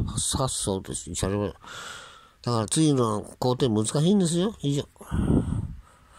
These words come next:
俺ちょっとね、話してからけど、金のあの、車乗っとる人、おんですわ。ラッパーね。年収二千万プラスアルファぐらいだよね。やっぱあれ五千万、六千万するからちょっと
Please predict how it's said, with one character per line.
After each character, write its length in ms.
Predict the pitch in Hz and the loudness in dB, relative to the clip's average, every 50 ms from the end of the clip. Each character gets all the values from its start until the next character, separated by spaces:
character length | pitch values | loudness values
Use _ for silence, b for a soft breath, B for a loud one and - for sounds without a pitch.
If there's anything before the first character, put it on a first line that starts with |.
| B B B B | B B B B
俺 140 | 120 120 113 | 0 0 2
ち 100 | - 156 | 2 2
ょ 20 | 139 | 2
っ 20 | |
と 140 | 143 110 107 | 2 2 2
ね、 100 | 104 101 | 2 2
話 240 | 101 104 107 107 107 | 2 2 2 0 0
し 20 | - | 0
て 40 | |
か 100 | 113 104 | 0 0
ら 100 | 95 92 | 0 0
け 100 | 95 92 | 0 -2
ど、 140 | 87 92 90 - B B B B B B | -2 -4 -4 -4 B B B B B B
金 260 | - - 180 170 156 139 | 2 4 6 6 6 6
の 240 | 131 120 113 110 | 6 6 6 4
あ 40 | 107 | 4
の、 300 | 107 104 104 98 92 - - B B B B B B B B B B B B B B B B B B B B B B - | 4 4 2 2 0 -2 -4 B B B B B B B B B B B B B B B B B B B B B B -6
車 320 | - 127 117 117 120 120 113 | -2 2 2 4 4 6 4
乗 120 | 110 107 | 4 2
っ 40 | 104 | 4
と 120 | 120 110 | 4 4
る 80 | 107 92 | 4 4
人、 320 | - - 92 82 73 - - - - - - - | 2 0 0 0 -2 -4 -8 -16 -20 -20 -12 -4
お 120 | - 110 107 | 0 2 2
ん 60 | 98 | 2
で 80 | 90 | 2
す 160 | 85 80 - 78 | 0 -2 -4 -4
わ。 280 | 65 - - - - - - | -6 -6 -8 -10 -12 -10 -6
ラ 140 | 101 98 98 | -4 -2 -2
ッ 40 | 90 - - | -2 -2 -2
パ 120 | 101 95 | -2 -2
ー 40 | 95 | 0
ね。 180 | 101 110 110 - - - _ _ - B B B B B B B B B B B B B - | 0 -2 -4 -6 -10 -20 _ _ -20 B B B B B B B B B B B B B 0
年 160 | 123 131 131 | 2 4 4
収 200 | 123 - 110 101 | 4 4 2 2
二 100 | 98 98 | 2 2
千 240 | 92 - 120 117 107 | 2 2 2 2 2
万 320 | 101 90 78 69 64 - - - | 2 0 -2 -2 -6 -10 -10 -6
プ 80 | - 110 | -2 -2
ラ 80 | 101 | -2
ス 140 | - - 95 | -2 -2 -4
ア 160 | 80 - 101 | -2 -2 0
ル 80 | 101 95 | -2 0
フ 100 | 98 101 | 0 -2
ァ 100 | 95 92 | -2 0
ぐ 80 | 95 98 | 0 0
ら 100 | 87 76 | 0 0
い 40 | |
だ 60 | 64 58 | -2 -4
よ 80 | 60 | -6
ね。 240 | 69 71 69 67 - - - | -6 -6 -8 -8 -10 -10 -10
や 100 | - 90 | -8 -6
っ 40 | 92 | -2
ぱ 140 | 101 95 98 | -2 0 2
あ 40 | |
れ 200 | 101 107 104 101 | 2 2 2 2
五 200 | 92 95 98 98 | 0 -2 -2 -2
千 220 | - 127 127 123 117 | 2 2 2 2 2
万、 120 | 110 95 90 | 2 2 0
六 180 | 92 92 - | 0 -2 0
千 120 | - 110 101 | 0 0 0
万 120 | 92 82 | 0 0
す 80 | 85 80 | -2 -2
る 60 | 85 | -4
か 80 | 87 | -4
ら 40 | 90 | -4
ち 60 | 98 | -4
ょ 40 | 101 | -6
っ 20 | - | -8
と 140 | - 87 | -8 -10